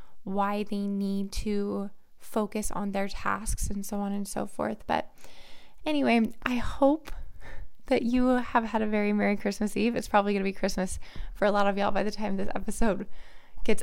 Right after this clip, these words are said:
uploaded officially, but I, uh, hope you have a very Merry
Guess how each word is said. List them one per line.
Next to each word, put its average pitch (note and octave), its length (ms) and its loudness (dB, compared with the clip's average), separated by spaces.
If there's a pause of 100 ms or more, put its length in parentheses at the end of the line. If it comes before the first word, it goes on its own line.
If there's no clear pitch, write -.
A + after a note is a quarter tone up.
(160)
uploaded A3 840 2
officially, G3+ 600 -2
but G3+ 420 2 (580)
I, G#3+ 320 0
uh, G#3 180 0 (640)
hope - 240 0
you A3 120 0
have A3 320 -4 (360)
a G#3 60 -4
very G#3 600 -4 (220)
Merry G#3 500 -4